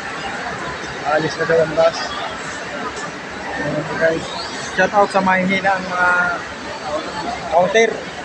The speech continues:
Wala, pahirapan kami dito.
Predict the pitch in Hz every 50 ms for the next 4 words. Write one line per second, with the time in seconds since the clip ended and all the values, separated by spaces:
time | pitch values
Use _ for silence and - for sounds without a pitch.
0 | - - - - - - - - - - - - - - - - - - 831 -
1 | - - - - 622 - - 427 403 381 370 392 403 403 - - - - - -
2 | - - - - - - - - - - - - - - - - - - - 208
3 | 208 214 139 147 143 - 160 165 170 175 170 - 175 175 180 180 - 180 185 165
4 | 208